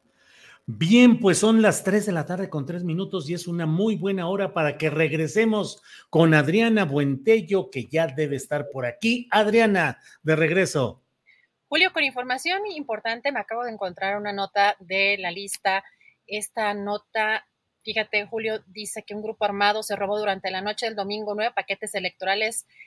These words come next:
Speaker 2: de la elección de gobernador de Durango y nueve más de la elección del ayuntamiento de Tamazula, pero cinco horas después los devolvieron. Roberto Herrera Hernández, consejero presidente del Instituto Electoral y Participación Ciudadana, confirmó la sustracción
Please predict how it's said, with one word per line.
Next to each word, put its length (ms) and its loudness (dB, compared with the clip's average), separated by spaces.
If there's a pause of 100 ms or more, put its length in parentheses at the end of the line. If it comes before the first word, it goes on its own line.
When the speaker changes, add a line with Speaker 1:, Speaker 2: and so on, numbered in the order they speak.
(120)
Speaker 2:
de 140 2
la 100 2
elección 360 0
de 80 0
gobernador 540 -2
de 100 -2
Durango 560 2
y 100 -6
nueve 220 -2
más 180 2
de 100 -2
la 100 0
elección 360 -4
del 140 -6
ayuntamiento 680 -6
de 80 -2
Tamazula, 640 -2
pero 200 4
cinco 640 0
horas 240 2
después 640 -2 (320)
los 260 -2
devolvieron. 680 0 (320)
Roberto 400 2
Herrera 280 4
Hernández, 640 -2 (280)
consejero 680 0
presidente 420 -2
del 140 -2
Instituto 380 -8
Electoral 420 0
y 60 -6
Participación 800 -6
Ciudadana, 500 0
confirmó 500 -2
la 160 2
sustracción 760 -2